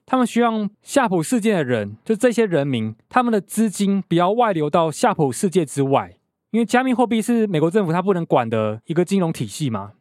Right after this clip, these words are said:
所以这些钱他们如果进到加密货币的世界的话，就等于离开了夏普世界。那这是美国政府很不希望发生的，所以他们现在慢慢在关闭或者在监管一些加密货币的交易所，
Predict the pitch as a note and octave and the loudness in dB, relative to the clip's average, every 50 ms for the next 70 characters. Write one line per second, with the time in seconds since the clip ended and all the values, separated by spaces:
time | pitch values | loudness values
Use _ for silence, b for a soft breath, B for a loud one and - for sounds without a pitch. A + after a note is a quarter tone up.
0 | _ _ b b - C4 B3+ - C4 B3+ A#3+ - B3+ G#3+ - F#3 D#3+ E3+ G#3+ G#3 | _ _ b b -2 -2 0 2 2 0 0 0 -2 -2 0 0 0 0 0 0
1 | F#3 F#3 - F3 D3 - G#3+ F#3+ F#3 F#3+ F#3+ F3+ E3+ E3 D#3+ - F#3+ G3 F#3 D#3+ | 0 2 2 0 0 0 0 0 2 2 2 2 2 0 0 0 0 0 0 0
2 | - G3 - F#3+ E3 D3+ C3+ - - F3+ D3 - D#3 C3 A#2+ C3 B2+ G#2+ F#2+ F#2+ | 0 0 0 2 0 0 0 -2 -4 -6 -2 0 -2 0 0 0 0 -2 -2 -4
3 | _ _ _ _ _ - - A#3+ F#3 G3 E3 D#3+ D#3+ E3+ E3+ E3 E3 F3 F#3 - | _ _ _ _ _ -4 -2 0 2 2 2 0 -2 -4 -4 -4 -2 -2 -2 0
4 | - F3+ G3 F#3 D#3+ - - G3+ D#3 B2+ B2 G#2+ - - D#3 B2+ A2+ A#2+ A2 G2 | 2 2 2 2 2 0 0 0 0 0 -4 -6 -6 -6 -6 -6 -4 -4 -6 -6
5 | F#2 _ _ _ _ _ _ _ _ _ _ - A#3 A3+ A3 A3 A#3+ B3 A#3 G#3+ | -8 _ _ _ _ _ _ _ _ _ _ -2 0 0 0 0 0 0 0 0
6 | F#3 D#3 E3 D#3+ - A3 G3+ E3 D#3+ C3+ B2+ A#2+ C#3+ F#3 - - E3 D#3 C#3 - | 0 0 0 2 2 0 0 0 -2 -2 -2 -2 -2 -2 0 0 0 0 0 0
7 | C#3 A#2+ B2 - - A#2 G#2+ G#2 G2 F#2 F#2+ - _ _ _ _ _ _ _ - | 0 0 0 -2 -2 -2 -2 -4 -6 -10 -14 -16 _ _ _ _ _ _ _ -4
8 | - A#3+ - C4 B3 A#3 A3 - A#3+ A#3+ A#3+ A#3+ A#3 A#3 A3+ G#3 A#3 A3+ A3 G#3+ | -2 0 0 2 0 0 0 0 0 0 0 0 0 0 0 0 0 0 -2 -2
9 | _ - A3 G#3 G#3 G#3+ G#3 A#3+ G3 D#3+ C3+ - G3 G3+ F#3+ A3 G#3+ G3 - - | _ 0 0 2 0 0 -2 -2 0 0 0 0 0 0 2 2 0 0 0 0
10 | G#3+ G#3 G#3+ G#3 F#3+ D3+ A#2+ G#2+ B2+ - F#3+ - - E3+ E3 D#3+ D#3+ E3 - - | 0 0 0 2 2 2 2 0 -4 -6 -6 -4 -2 0 0 0 0 -2 -4 -2
11 | - F#3 F#3 F3+ G3 F3 F#3 D#3+ D3 - - D3+ D3+ D3 C#3 - - A#2 F2+ - | -2 0 0 2 0 0 2 0 0 2 2 0 0 0 -2 -4 -6 -8 -8 -10
12 | - | -14